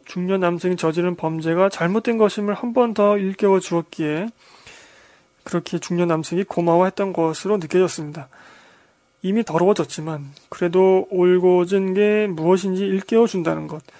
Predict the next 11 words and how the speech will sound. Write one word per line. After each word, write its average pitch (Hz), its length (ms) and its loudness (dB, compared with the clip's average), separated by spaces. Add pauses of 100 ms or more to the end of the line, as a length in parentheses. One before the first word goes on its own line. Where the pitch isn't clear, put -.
(340)
그리고 175 320 -2
그것을 180 440 -2
고마워할 180 520 2
수 208 140 -6
있는 190 180 -4
마음, 143 260 -6 (640)
그 - 100 -10
장면에서 165 640 -2
제가 160 380 -2
느낀 156 340 -4
것들입니다. 165 920 -4